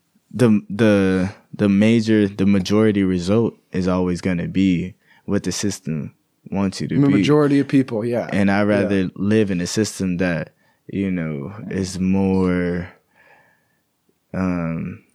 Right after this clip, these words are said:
Speaker 1: it's more like the system that I was explaining
Speaker 2: Yeah.
Speaker 1: than the system we're currently living in. And granted, you, you know, um, it could be flaws, and that's when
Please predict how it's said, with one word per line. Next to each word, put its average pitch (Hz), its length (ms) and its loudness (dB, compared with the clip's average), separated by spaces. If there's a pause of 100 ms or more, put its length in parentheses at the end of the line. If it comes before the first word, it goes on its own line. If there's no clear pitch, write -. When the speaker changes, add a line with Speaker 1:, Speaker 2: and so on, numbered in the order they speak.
(220)
Speaker 1:
it's 95 160 -6
more 107 220 4
like 101 180 2
the 95 100 -4
system 95 480 -2
that 85 180 -2
I 98 140 0
was 110 220 -2
explaining 101 760 -2 (600)
Speaker 2:
Yeah. 113 260 -6 (200)
Speaker 1:
than 95 600 0 (120)
the 95 160 -2
system 92 460 -4
we're - 120 -4
currently 90 460 -4
living 87 340 -2
in. 50 400 -8
And 98 160 0
granted, 113 460 2
you, 82 80 -4
you 104 200 0
know, 85 440 -2 (720)
um, 87 400 -4
it 131 160 0
could 127 220 2
be 110 140 4
flaws, 95 580 0
and 87 340 -2
that's 98 300 -2
when 92 540 -2